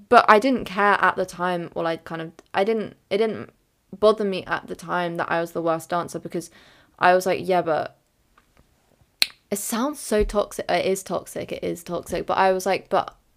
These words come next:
I have confidence right now that people are gonna look at my body and envy it." Realistically, did they know? 'Cause who would want an ill body? Who would want a skeleton as a body? Blah, probably no one. But I was just like,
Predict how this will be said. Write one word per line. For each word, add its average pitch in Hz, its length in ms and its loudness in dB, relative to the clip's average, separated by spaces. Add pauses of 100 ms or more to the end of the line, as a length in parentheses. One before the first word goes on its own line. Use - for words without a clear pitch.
(220)
I 196 160 8
have 190 160 0
confidence 180 460 -4
right 170 140 -2
now 170 140 -2
that 160 140 -6
people 170 240 -8
are 165 40 -4
gonna 165 140 -8
look 165 180 -6
at 151 60 -10
my 156 80 -6
body 156 240 -6
and 143 80 -10
envy 151 240 -6
it." 143 120 -4 (280)
Realistically, 320 480 4
did 233 160 2
they 175 140 2
know? 170 160 -6 (140)
'Cause 202 120 -10
who 233 120 -2
would 214 100 -8
want 180 140 -4
an 165 120 -8
ill 156 160 -6
body? 139 280 -4
Who 214 100 0
would 247 100 0
want 175 240 -6
a - 80 -12
skeleton - 840 -8
as - 160 -10
a - 20 -18
body? 110 260 -4
Blah, 113 560 -2
probably 185 240 0
no 170 140 -4
one. 170 200 -4 (480)
But 220 320 8 (180)
I 214 200 10
was 214 160 2
just 202 200 -4
like, 180 440 0